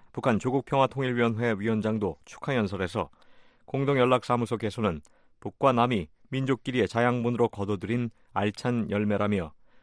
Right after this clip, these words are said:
민족의 전도가 달려있는 판문점 선언 이행을 더욱 가속화해 나가야 한다고 강조했습니다.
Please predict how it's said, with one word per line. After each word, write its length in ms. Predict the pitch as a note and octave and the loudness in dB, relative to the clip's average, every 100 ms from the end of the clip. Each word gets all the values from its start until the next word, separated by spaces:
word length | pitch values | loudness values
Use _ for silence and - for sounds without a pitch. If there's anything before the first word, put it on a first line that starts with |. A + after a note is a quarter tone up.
| - | -6
민족의 400 | B2 A#2+ B2+ C#3+ | -4 0 2 2
전도가 460 | B2+ B2+ B2+ B2+ A#2 | 2 0 2 2 4
달려있는 680 | A2 A2 G#2+ A2 B2 A#2 - | 4 4 2 2 0 -2 -6
판문점 540 | - C#3 C3+ B2+ B2 | -8 -6 -2 0 0
선언 280 | A#2 A2 G#2 | 0 -2 0
이행을 360 | F#2+ F#2 G#2+ G#2+ _ - - | -2 0 0 -2 _ -20 -4
더욱 300 | G2 A#2 - | 0 0 -2
가속화해 720 | - G2+ B2 A2+ - A2+ A2 G2 | -2 0 -2 -6 -2 0 0 0
나가야 320 | G2 G2 F2 | -2 -2 -2
한다고 320 | F2 E2 G#2+ | -4 -6 -6
강조했습니다. 760 | G2+ E2 E2 D#2 - D#2 D2+ | -6 -6 -8 -8 -10 -10 -12